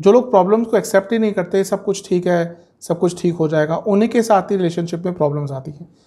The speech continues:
वैवाहिक जीवन रेस्टलेस बहुत रहेंगे, उसके कारण थोड़ा नकारात्मक प्रभाव पड़ सकता है। अ, सेहत, हार्मोनल डिसऑर्डर्स, पेट की प्रॉब्लम। स्टूडेंट्स,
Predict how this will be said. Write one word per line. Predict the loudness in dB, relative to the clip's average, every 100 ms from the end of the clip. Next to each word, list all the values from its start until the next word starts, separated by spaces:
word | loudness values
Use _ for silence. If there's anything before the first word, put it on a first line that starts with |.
| _ _ 0
वैवाहिक | 4 6 4
जीवन | 2 2 0 -2 -12 _ _
रेस्टलेस | -2 0 2 0 4
बहुत | 4 4
रहेंगे, | 2 2 0
उसके | -2 -4
कारण | 0 2 2
थोड़ा | -2 0 2
नकारात्मक | 2 0 -2 -2 -6
प्रभाव | -6 -4 -4
पड़ | -4 -6
सकता | -8 -6
है। | -4 -4 -8 -18 _ _ _ _ 2
अ, | 4 4 2 -6 -16 _ _ _ -10
सेहत, | 4 4 4 -4 -14 _ _ _ _ _ _ _ _ _ 0
हार्मोनल | 2 4 4 2
डिसऑर्डर्स, | 2 2 2 0
पेट | 0 0
की | 0 -6
प्रॉब्लम। | -6 -8 -10
स्टूडेंट्स, | -4 0 0 -4 -10